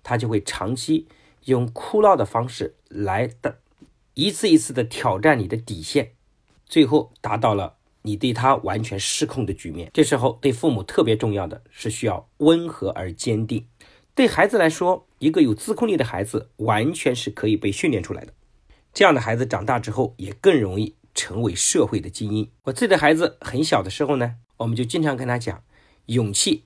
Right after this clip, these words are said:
就是由两颗糖有一颗留到明天。所以对一个两三岁的孩子来说，他能够把糖果忍到明天这件事儿，一旦他能做到，逐步在行为上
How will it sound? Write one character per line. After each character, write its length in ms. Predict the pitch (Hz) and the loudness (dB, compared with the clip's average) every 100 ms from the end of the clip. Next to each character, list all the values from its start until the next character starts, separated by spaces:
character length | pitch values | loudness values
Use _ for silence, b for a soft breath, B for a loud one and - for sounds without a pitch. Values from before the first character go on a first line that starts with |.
| - | -8
就 140 | - | -2
是 160 | 135 117 | -2 0
由 120 | 107 | 0
两 280 | 131 120 90 | 0 0 -4
颗 160 | - 160 | -2 -2
糖 340 | - 90 98 _ _ | -2 -12 -14 _ _
有 180 | 107 98 | -8 -6
一 100 | 110 | -6
颗 380 | 117 151 147 - _ | -2 0 0 0 _
留 260 | - 98 98 | -8 -6 -2
到 180 | 120 101 | 0 0
明 300 | 90 85 117 | -2 -6 -8
天。 260 | - 104 - | -8 -14 -12
所 160 | - | 0
以 80 | 190 | 0
对 180 | 196 285 | 4 2
一 80 | 226 | 4
个 140 | 196 | 2
两 240 | 170 123 113 | 4 2 2
三 200 | 208 220 | 2 2
岁 140 | 269 | 0
的 80 | 208 | -2
孩 200 | - 104 | -2 -4
子 100 | 123 | -2
来 140 | 101 | -4
说， 340 | 104 135 - _ _ _ - | -2 -2 -2 _ _ _ -2
他 160 | 196 | 4
能 220 | 185 151 202 | 6 6 4
够 160 | 202 | 2
把 200 | 160 113 | 4 2
糖 320 | 110 - 110 | 2 -4 -6
果 320 | 185 113 - _ _ _ _ _ _ - | -2 -4 -4 _ _ _ _ _ _ -6
忍 240 | 120 117 | 0 2
到 160 | 127 139 | 6 4
明 240 | 107 117 | 4 -2
天 260 | 131 160 - _ | 0 -2 -2 _
这 160 | - 170 | 2 2
件 180 | 131 120 | 4 -2
事 140 | 117 | -2
儿， 120 | 117 - _ | -6 -8 _
一 140 | - 160 | -8 2
旦 240 | 254 220 | 4 4
他 160 | 151 170 | 2 -2
能 180 | 123 147 | 0 -2
做 320 | - 220 123 | -2 0 2
到， 280 | 139 123 _ _ _ _ | 0 -4 _ _ _ _
逐 160 | 135 160 | -2 2
步 120 | 190 | 4
在 140 | 202 | 4
行 220 | 196 135 | 4 2
为 120 | 143 131 | 2 2
上 240 | 123 117 | 0 -6